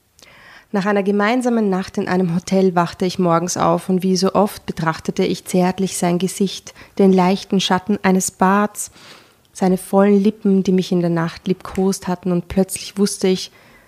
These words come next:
dass ich doch nicht dafür geschaffen war, zwei Männer gleichzeitig zu lieben.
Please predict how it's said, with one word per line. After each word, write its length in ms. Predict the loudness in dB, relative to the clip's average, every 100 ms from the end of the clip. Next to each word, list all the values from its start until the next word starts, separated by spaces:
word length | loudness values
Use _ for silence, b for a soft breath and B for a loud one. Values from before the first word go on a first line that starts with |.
| b
dass 180 | -2 -2
ich 180 | -2 0
doch 240 | 0 2
nicht 240 | -2 -2 -6
dafür 260 | -4 -2
geschaffen 600 | 0 -2 -4 -6 -6 -6
war, 100 | -6
zwei 420 | -8 -6 -2 0 0
Männer 340 | 0 0 -2
gleichzeitig 580 | -4 -8 -8 -10 -10 -8
zu 140 | -6
lieben. 320 | -4 -4 -4